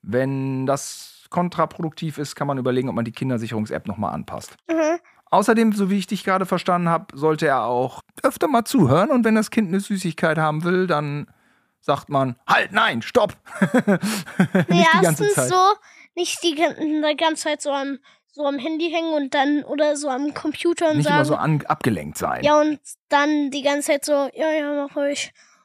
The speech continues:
Speaker 2: Oder den ganzen Tag nur telefonieren und keine Zeit für das Kind haben.
Speaker 1: Ist nix, ne?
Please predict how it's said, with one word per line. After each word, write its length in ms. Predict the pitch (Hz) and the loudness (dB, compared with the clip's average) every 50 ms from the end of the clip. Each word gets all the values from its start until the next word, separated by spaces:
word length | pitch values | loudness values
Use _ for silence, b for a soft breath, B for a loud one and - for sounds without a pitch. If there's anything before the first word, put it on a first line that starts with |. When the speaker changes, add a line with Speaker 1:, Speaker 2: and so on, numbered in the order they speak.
| b _ | b _
Speaker 2:
Oder 240 | 214 294 285 311 311 | -2 2 2 2 2
den 180 | 277 320 269 | 2 -2 0
ganzen 360 | 262 311 311 302 - - 320 | 0 0 0 -2 -6 -6 -6
Tag 320 | 285 - - 302 294 - - | -6 -2 0 0 0 0 -2
nur 160 | 302 302 302 | -4 -2 -4
telefonieren 680 | - - - 311 311 - - 320 302 302 294 302 302 | -6 -6 -6 -6 -6 -6 -6 -6 -4 -4 -4 -4 -4
und 100 | 294 277 | -4 -6
keine 280 | - 294 294 277 277 269 | -4 -4 -2 -2 -4 -6
Zeit 260 | - - 294 277 - | -6 -8 -8 -8 -8
für 100 | - - | -8 -8
das 220 | 285 277 - - | -6 -6 -6 -8
Kind 380 | - - 311 294 294 - - - | -6 -4 -2 -2 -2 -4 -8 -12
haben. 360 | 269 269 247 214 240 240 247 254 | -12 -10 -8 -6 -6 -6 -6 -2
Speaker 1:
Ist 160 | - 143 - - | -2 -2 0 0
nix, 240 | 113 87 - - | -2 -2 -2 -4
ne? 220 | - 127 156 175 | -2 0 0 0